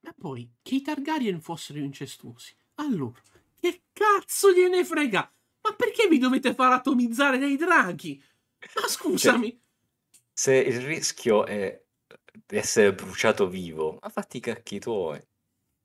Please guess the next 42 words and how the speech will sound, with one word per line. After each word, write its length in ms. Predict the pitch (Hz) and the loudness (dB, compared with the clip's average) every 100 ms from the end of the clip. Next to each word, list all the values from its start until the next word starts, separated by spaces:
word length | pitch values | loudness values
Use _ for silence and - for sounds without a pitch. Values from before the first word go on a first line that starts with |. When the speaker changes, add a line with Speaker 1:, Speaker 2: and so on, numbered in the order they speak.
| _ _ _ _ _ _ | _ _ _ _ _ _
Speaker 1:
Eh, 180 | - _ _ _ | -20 _ _ _
insomma. 640 | 175 - 180 131 127 - - _ _ _ _ _ _ _ _ _ _ _ _ _ _ _ _ _ _ _ | -16 -6 -4 -4 -8 -12 -16 _ _ _ _ _ _ _ _ _ _ _ _ _ _ _ _ _ _ _
Vincenzo, 400 | - 160 202 165 | -14 -4 -2 -2
Speaker 2:
Quindi. 100 | 151 | -4
Speaker 1:
ti 40 | 165 | -8
sei 120 | 170 | -8
perso 280 | 196 185 190 | -8 -6 -6
un 120 | 180 | -4
botto 280 | 202 202 180 | -6 -6 -8
di 120 | 160 | -6
roba. 380 | 143 110 117 120 | -6 -8 -12 -14
Salutiamo 720 | 147 143 139 165 156 151 151 | -16 -16 -14 -12 -10 -10 -12
il 60 | 147 | -14
signor 280 | - 151 151 | -14 -14 -14
Gian 160 | 147 135 | -12 -12
Andrea. 360 | 131 120 117 117 _ _ _ _ _ _ _ _ _ _ _ _ | -12 -12 -14 -18 _ _ _ _ _ _ _ _ _ _ _ _
No, 240 | - 120 120 | -20 -16 -16
l'ho 80 | 120 | -16
citato. 260 | - - 117 | -20 -16 -14
Speaker 2:
Ok. 260 | 76 104 - | -12 -14 -16
Speaker 1:
È 160 | - 143 | -16 -14
perché 180 | 143 160 | -10 -8
lui 140 | 170 | -8
dice, 240 | 147 - 139 | -10 -10 -8
ogni 160 | 139 | -8
volta 220 | 160 165 | -8 -8
che 80 | 156 | -10
gli 100 | 147 | -14
chiedono 260 | - 143 135 | -8 -8 -8
in 80 | 131 | -10
chat, 380 | 156 131 - 131 | -8 -10 -10 -8
eh, 280 | 127 123 120 | -6 -8 -10
che 80 | |
mi 120 | 135 131 | -10 -8
sono 220 | 143 135 | -10 -10
perso, 360 | 123 120 120 | -10 -12 -14
lui 80 | 127 | -16
risponde, 340 | 120 - 123 117 | -16 -14 -12 -10
"Un 180 | 127 135 | -10 -10
botto 300 | 160 - 135 | -10 -10 -12
di 120 | 131 | -12
roba." 160 | 120 | -14